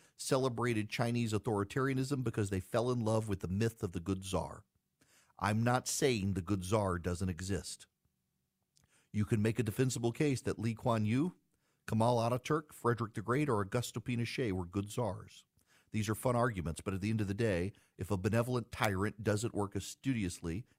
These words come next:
and successfully to eradicate his own czarist system and replace it with a system that can hold those in power accountable,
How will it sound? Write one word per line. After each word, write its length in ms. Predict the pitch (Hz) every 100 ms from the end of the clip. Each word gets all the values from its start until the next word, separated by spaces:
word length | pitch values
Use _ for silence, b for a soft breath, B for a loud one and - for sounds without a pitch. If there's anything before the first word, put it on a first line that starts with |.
| -
and 180 | 101 104
successfully 840 | 101 - - 127 - 87 85 87 b b -
to 120 | 117
eradicate 640 | 92 117 127 110 107 -
his 180 | 98 -
own 280 | 113 127 127
czarist 440 | 107 113 107 87 -
system 500 | 156 - 78 87 - b b 104
and 120 | 101
replace 360 | 95 139 135
it 60 | 120
with 140 | 110
a 60 | 98
system 380 | - 147 - 110
that 120 | 98
can 100 | 98
hold 220 | 117 120
those 220 | 117 113
in 80 | 107
power 280 | 117 110 92
accountable, 560 | - 147 135 90 98